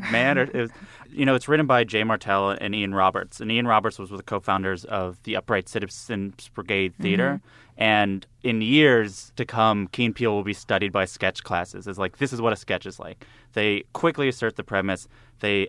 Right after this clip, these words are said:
Speaker 1: elevate it, elevate it, elevate it, and then be able to get out. And I think their ability to use that formula to so many different things is what maybe its legacy, that and its cinematic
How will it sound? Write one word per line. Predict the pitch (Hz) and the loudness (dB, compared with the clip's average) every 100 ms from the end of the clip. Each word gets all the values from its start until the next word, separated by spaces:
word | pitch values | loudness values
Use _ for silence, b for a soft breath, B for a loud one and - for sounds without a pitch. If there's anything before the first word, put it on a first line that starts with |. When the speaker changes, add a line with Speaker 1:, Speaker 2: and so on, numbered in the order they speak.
| - | 2
Speaker 1:
elevate | 110 107 104 101 | 4 4 2 0
it, | 95 | 0
elevate | 101 98 92 95 | 0 0 0 0
it, | 90 | 2
elevate | 95 92 90 90 | 2 2 0 -2
it, | 90 | -2
and | 98 | -2
then | 92 90 - | -4 -6 -4
be | 95 | -2
able | 92 95 | -2 -4
to | |
get | 95 92 | -4 0
out. | 104 131 - | 2 0 -2
And | 117 | -2
I | 110 | -2
think | 101 123 113 104 - b b b 104 | -2 -2 -2 -4 -10 b b b -2
their | 117 123 | 4 6
ability | 131 127 117 | 6 4 2
to | 110 | -2
use | 98 117 117 | -4 -2 0
that | 110 | 0
formula | - 101 110 127 139 | -2 -4 -2 -2 -2
to | - 107 | -4 -8
so | - 110 | -4 -2
many | 117 107 | 0 -2
different | 101 98 101 - | -4 -6 -10 -6
things | 104 117 165 143 | -2 -2 -2 -4
is | 107 98 | -6 -4
what | 98 104 - - - | 4 4 2 -12 -4
maybe | 110 95 95 | -2 0 -2
its | - | -2
legacy, | 95 90 92 | -6 -4 -2
that | 101 113 101 | 2 2 2
and | 90 | -4
its | 90 | -8
cinematic | - 90 87 - | -8 -8 -8 -12